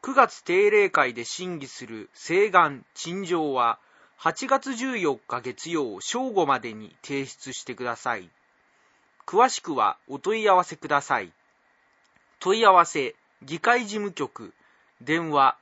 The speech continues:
零四九二六五七八零零。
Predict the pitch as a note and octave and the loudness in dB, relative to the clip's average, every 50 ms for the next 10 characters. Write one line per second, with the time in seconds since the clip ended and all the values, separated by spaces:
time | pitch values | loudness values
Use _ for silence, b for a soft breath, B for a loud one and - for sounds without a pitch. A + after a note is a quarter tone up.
0 | _ _ _ _ B2+ D3 F3+ A#3 B3+ B3+ B3+ B3+ A3+ E3 C3 - - - E3 E3 | _ _ _ _ 0 2 2 2 2 2 -2 -2 -2 -4 -4 -10 -12 -10 -6 -6
1 | C#3 A#2 G2+ F2+ - _ _ - D3+ G3+ A#3+ B3+ B3 A#3+ A#3+ A3 - - A#2+ G2+ | -6 -6 -8 -14 -18 _ _ -10 -6 -4 -4 -4 -2 -2 -2 -4 -4 -10 -10 -8
2 | A#2 C3 B2+ - _ _ _ - C3+ D3+ F3 G#3 G#3+ G3 B3 A#3+ - - C3 A2+ | -6 -6 -6 -8 _ _ _ -8 -6 2 4 4 4 4 2 -4 -4 -12 -12 -8
3 | A#2+ B2+ C3 C3 B2+ B2 B2 A2+ F#2+ D#2+ E2+ - | -6 -6 -6 -6 -6 -6 -6 -8 -8 -10 -16 -20